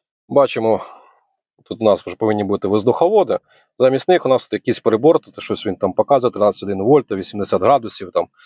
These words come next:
якийсь монітор, я не, ще не розібрався. Там у нас,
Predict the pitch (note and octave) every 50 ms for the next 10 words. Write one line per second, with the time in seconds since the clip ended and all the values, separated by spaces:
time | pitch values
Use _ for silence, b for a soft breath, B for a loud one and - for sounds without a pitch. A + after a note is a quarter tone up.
0 | B B B B B B B A2+ A2 - B2 G#2+ - A2 G#2+ A2 A#2 A#2 - D#3
1 | C#3+ A#2 G#2+ G#2+ G#2 G#2 G2+ G2 F#2 - - G2+ G2+ G2 F#2+ G2 G2 G#2 A2 A2
2 | G#2 A2 F#2+ G2 F#2+ F2 - - - F2 - B2 A#2 G#2+ G2+ G2 F#2 - -